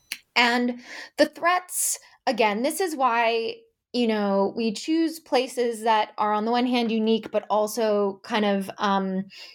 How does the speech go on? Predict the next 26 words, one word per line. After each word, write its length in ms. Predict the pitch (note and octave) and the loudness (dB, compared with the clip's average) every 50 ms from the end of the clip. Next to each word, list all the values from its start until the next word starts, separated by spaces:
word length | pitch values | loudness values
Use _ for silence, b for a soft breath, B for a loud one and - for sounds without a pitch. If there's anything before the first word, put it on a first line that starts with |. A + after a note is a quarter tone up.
| B B _ - - | B B _ -2 0
illuminating 720 | A#3 A#3 B3 B3+ B3+ B3 A#3+ A3+ G#3+ G#3+ G3+ G#3+ G#3 G#3 | 0 2 2 0 0 0 0 0 0 0 0 0 -4 -4
for, 320 | G3 G3+ A#3 G#3 F#3+ G3 - _ _ _ - - - - G3+ - | -4 0 0 0 0 -2 -6 _ _ _ -20 -20 -18 -18 -14 -8
for 100 | - B3 | -6 -4
more 300 | G#3+ A3 A3+ A3 G#3 G3+ | -2 0 0 0 0 0
places 440 | - - G3+ F#3+ G3+ G3+ F#3 F3 F3 | -2 -2 -2 -2 0 0 -2 0 0
than, 200 | G3 F#3 F#3+ - _ | 0 -2 -2 -4 _
you 100 | - G#3 | -2 0
know, 120 | F#3+ F#3 F3+ | 0 0 0
so 120 | - - | 0 2
this 220 | G3+ A#3 D4 D4 - | 4 4 4 4 4
book 180 | - C#4+ C#4+ C#4+ | 0 0 0 0
isn't, 360 | B3+ A3 B3 A#3 A3+ A3+ - B B B B B B B B _ - - | -2 0 0 -2 -2 -4 -10 B B B B B B B B _ -2 0
um, 380 | G#3+ G#3 G3+ G3+ F#3+ F#3+ - - | 0 2 0 -2 -2 -6 -4 2
this 160 | A3 A#3+ B3+ | 2 2 2
book 200 | B3 C#4+ D#4 D#4 | 2 0 0 2
is 120 | C#4 A#3 G3+ - _ _ _ _ - | 0 -2 -2 -8 _ _ _ _ 0
bound 420 | A#3 A3+ A3+ A#3+ A#3+ A#3+ A#3+ A#3+ | 2 2 4 2 0 -2 -2 -2
by 160 | A#3 A3+ A3 G#3 | 0 0 0 0
Chilean 720 | G#3 - A#3+ A3+ G#3+ G3+ G3+ G#3 G#3 G#3 G#3 G#3 G3+ - | -2 -2 -2 0 0 0 0 0 2 2 0 0 -2 -4
realities, 760 | - A3 G#3+ G#3+ G#3+ G#3+ A3 A3+ A3 G#3+ A3 A3 G#3+ G3 G3+ - | -6 -2 0 2 2 2 2 0 -2 -4 -4 -4 -4 -4 -4 -2
but 160 | - A3+ G#3+ | 0 2 2
I 100 | G3+ G#3 | 2 0
think 220 | G#3+ - A3+ G#3 | 0 -2 -2 -2
is 100 | A#3 A3 | 0 2
also 320 | A3+ A3 G#3+ G#3+ - G#3 G3+ | 2 2 2 2 0 -2 -2
useful 800 | G3+ G3 G#3 A3+ A#3+ A#3+ - - - G#3+ G#3 G3+ G3+ G3 G3 | 0 0 0 0 0 -2 -2 -4 -2 2 2 2 2 0 -2